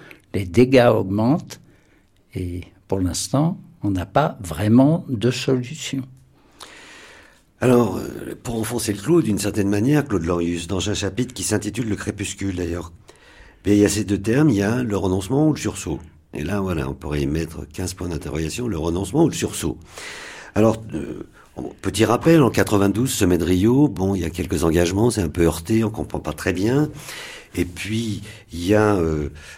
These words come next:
Speaker 2: euh, ensuite, euh, on va venir au plus près, hein, puisque le, par rapport au titre du Dauphiné qu'on a lu ensemble tout à l'heure, du Dauphiné libéré, climat, euh, ce qui nous attend en Isère, <laughs> bon, à Durban.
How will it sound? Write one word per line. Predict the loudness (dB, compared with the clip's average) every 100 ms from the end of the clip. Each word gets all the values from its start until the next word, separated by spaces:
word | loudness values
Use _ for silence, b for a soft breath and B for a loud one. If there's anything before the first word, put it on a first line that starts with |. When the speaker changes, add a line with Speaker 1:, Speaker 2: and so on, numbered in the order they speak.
| B
Speaker 2:
euh, | -10 -6
ensuite, | -2 -2 -2 -4 -8 -8 -4
euh, | -2 0
on | -2
va | 0
venir | 2 2
au | 2
plus | -2
près, | -6 0 2 2
hein, | -2 -6
puisque | -10 -12 -6
le, | -6 -6 -8 -12 B B B _
par | -2 0
rapport | 0 -2
au | -4
titre | -4 -8 -6 -6
du | -4
Dauphiné | -2 -2 0 2 4 4 4 0 -6 B B B -14
qu'on | -8 -6
a | -6 -6
lu | -6 -6 -6 -8 -10 -14 -16
ensemble | -10 -6 -6
tout | -6 -8
à | -4
l'heure, | 2 4 4 2 -4 B B B B B B
du | -6
Dauphiné | -4 -2 0 0
libéré, | 0 0 0 2 0
climat, | -2 -4 -2 -2
euh, | -4 -6
ce | -10 -12 -16 -16
qui | -8 -4 0
nous | 2 4 4 2
attend | -2 -4
en | -2
Isère, | -2 -2 -2 -2 -2 -2 -6
<laughs> | -4
bon, | -2 -2 -6 -12 B B B B
à | B 2
Durban. | 2 2 4 6 6 4